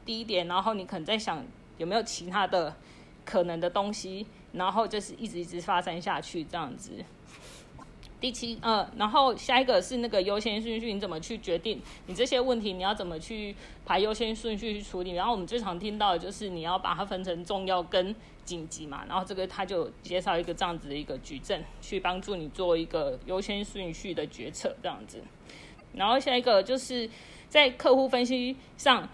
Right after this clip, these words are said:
呃，R F M其实是一个行销工具，可能大家就是上过商管的课程的时候多少，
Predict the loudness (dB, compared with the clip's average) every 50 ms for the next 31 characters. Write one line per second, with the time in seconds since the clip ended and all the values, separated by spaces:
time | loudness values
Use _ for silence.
0 | -16 -20 -6 -2 2 4 4 4 4 4 2 0 -2 -20 -20 -20 -20 -12 4 8
1 | 10 10 10 10 8 4 4 4 4 2 -6 -4 0 2 2 2 0 -2 -4 -6
2 | -6 -4 -6 -6 -6 -6 -4 -2 -2 -2 -2 -4 0 2 4 6 6 6 4 2
3 | 0 -2 -4 -6 -8 -8 -6 -6 0 4 6 6 6 6 2 -2 -2 -2 -4 -6
4 | -4 -4 -2 -4 -4 -8 -10 -10 -8 -8 -8 -8 -8 -10 -12 -12 -2 0 2 4
5 | 4 4 2 -2 -8 -14 -14 -14 -16 -14 -10 -8 -8 -6 -4 -2 -2 -2 -2 -2
6 | 0 0 0 0 2 0 2 2 2 2 2 -2 -2 -4 -4 -2 0 -2 -2 -2
7 | -6 -8 -10 -10 -16 -18 -20 -20 -10 -6 -6 -6 -4 -4 -8 -6 -4 -4 -4 -4
8 | -6 -8 -18 -20 -20 -20 -4 0 6 8 8 8 8 4 2 2